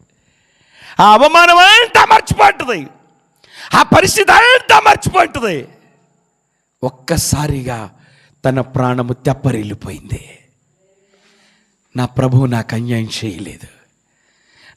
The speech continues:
నా ప్రభువు నన్ను విడిచిపెట్టలేదు, నా యజమానుడు నన్ను త్రోసేయలేదు." చివరి క్షణము వరకు నీ విశ్వాసము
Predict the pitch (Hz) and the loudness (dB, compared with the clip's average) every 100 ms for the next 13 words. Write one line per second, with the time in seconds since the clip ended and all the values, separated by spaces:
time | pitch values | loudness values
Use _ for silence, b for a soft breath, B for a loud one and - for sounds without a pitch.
0 | 131 127 139 151 170 147 139 135 175 - | -2 2 2 2 2 2 2 2 2 -2
1 | - - - 120 90 92 92 _ _ b | -6 -6 -6 -10 -12 -18 -20 _ _ b
2 | b b b b - 127 165 214 175 277 | b b b b -4 0 4 4 4 4
3 | 285 269 262 269 269 - 381 427 403 427 | 4 4 2 0 0 4 4 4 4 4
4 | 427 403 392 359 - - _ _ _ _ | 4 2 2 -4 -6 -14 _ _ _ _
5 | _ _ _ _ _ _ _ _ _ _ | _ _ _ _ _ _ _ _ _ _
6 | _ _ _ _ - - 160 170 170 170 | _ _ _ _ -14 -6 0 0 0 -4
7 | - - 143 165 170 139 135 139 131 123 | -6 -2 -2 0 0 0 -2 -2 -2 -2
8 | - - 127 123 - 113 110 | -2 -2 -2 -2 -4 -4 -6